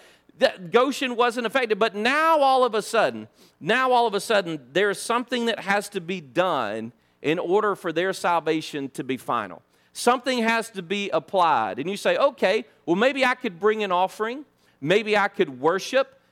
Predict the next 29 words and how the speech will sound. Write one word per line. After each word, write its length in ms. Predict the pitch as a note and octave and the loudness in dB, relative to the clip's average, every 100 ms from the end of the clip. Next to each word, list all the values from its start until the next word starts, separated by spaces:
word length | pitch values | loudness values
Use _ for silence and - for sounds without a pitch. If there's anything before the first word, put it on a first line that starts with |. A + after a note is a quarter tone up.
| - | -6
Maybe 360 | D3+ G#3 G#3 G3 | 0 0 0 0
I 160 | G3+ | 0
could 240 | - F3+ D#3+ | 0 0 0
make 200 | F#3+ F#3 | -2 -2
a 60 | |
commitment 540 | D#3 F#3 F#3+ G3 G3+ - | -4 -2 -2 -4 -6 -2
to 120 | G3+ | 0
the 80 | F3+ | 0
Lord." 400 | D#3 F3 A3+ A3 _ | 0 2 2 -2 _
And 100 | A3 | 0
like, 180 | A3+ A#3+ | 2 2
"No, 100 | B3 | 0
I 120 | B3+ | 0
need 160 | B3+ C#4 | 0 -4
you 100 | C4+ | -8
to 80 | B3 | -8
take 280 | - A#3 A#3 | -4 -4 -4
a 40 | |
sheep," 440 | - G#3+ D3+ - _ _ _ _ | -8 -8 -8 -10 _ _ _ _
which, 220 | F#3 G#3 | 0 0
by 140 | - A#3+ | 2 2
the 80 | A3+ | 4
way, 140 | A3 | 2
in 80 | A3 | 2
case 240 | A3+ A3+ | -4 -4
you 40 | A3 | -6
didn't 200 | A#3+ G#3+ | -6 0
know, 240 | E3+ G3 - _ _ - | 0 0 -6 _ _ 0
uh, 680 | F3 F3+ E3+ D#3 C#3+ C3+ | 4 6 6 4 4 2